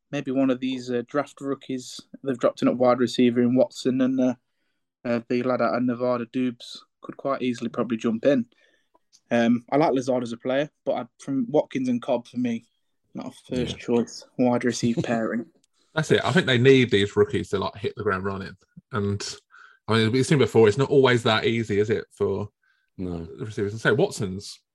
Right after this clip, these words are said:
Speaker 3: I think, a really good player. I really liked him coming out, but I think there's a lot of pressure on him to get going really quickly. And,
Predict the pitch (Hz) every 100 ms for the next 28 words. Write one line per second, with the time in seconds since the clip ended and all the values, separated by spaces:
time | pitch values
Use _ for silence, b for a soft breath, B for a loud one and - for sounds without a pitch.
0 | _ - 160 - 113 131 104 95 - 101
1 | 95 127 107 98 107 95 98 110 95 82
2 | 98 95 - _ _ - 156 113 110 147
3 | 110 - - - 95 92 - 98 98 -
4 | - - - 117 110 98 98 117 95 107
5 | - - 92 87 92